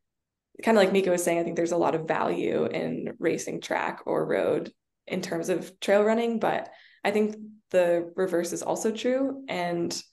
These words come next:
I look at trail as training for track too, like, just becoming, like, indestructible and a lot tougher and,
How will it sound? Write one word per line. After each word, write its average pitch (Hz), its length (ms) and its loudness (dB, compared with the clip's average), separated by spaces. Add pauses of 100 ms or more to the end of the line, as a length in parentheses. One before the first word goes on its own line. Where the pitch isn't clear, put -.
(280)
I 165 80 4
look 175 260 4
at 160 260 2
trail 180 340 2
as - 180 2
training 170 280 0
for 170 80 2
track - 340 -2
too, 185 240 4
like, 185 220 4
just 170 180 -6
becoming, 170 320 -4
like, 160 280 -4
indestructible 170 800 0
and 170 100 0
a 170 40 -2
lot - 220 0
tougher 165 560 -2
and, - 280 -6